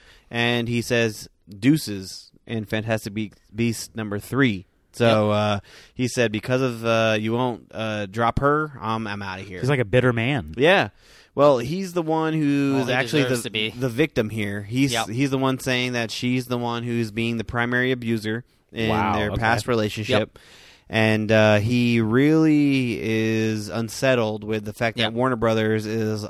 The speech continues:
Speaker 1: uh, is still sold out with her, still bringing her back, bring, uh, keeping her part of this, uh, universe, the superhero universe,
Speaker 2: Yeah.
Speaker 1: as, uh, as Aquaman's love interest in Mira.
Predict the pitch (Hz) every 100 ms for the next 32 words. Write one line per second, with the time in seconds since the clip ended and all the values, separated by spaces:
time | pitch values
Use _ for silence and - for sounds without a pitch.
0 | - 82 - 123 117 - 131 127 120 120
1 | 123 120 113 117 123 113 113 - _ -
2 | - 127 120 131 131 120 113 113 117 -
3 | - _ _ _ _ _ _ - 107 123
4 | - 120 113 135 131 120 - 127 127 120
5 | 120 117 120 117 - 117 113 113 110 -
6 | - - 123 139 127 107 110 127 - 107
7 | 107 139 127 117 117 113 113 107 107 113
8 | - - 107 107 104 107 107 104 104 104
9 | 107 101 110 - 113 110 104 107 117 120
10 | 113 107 113 110 110 107 104 104 113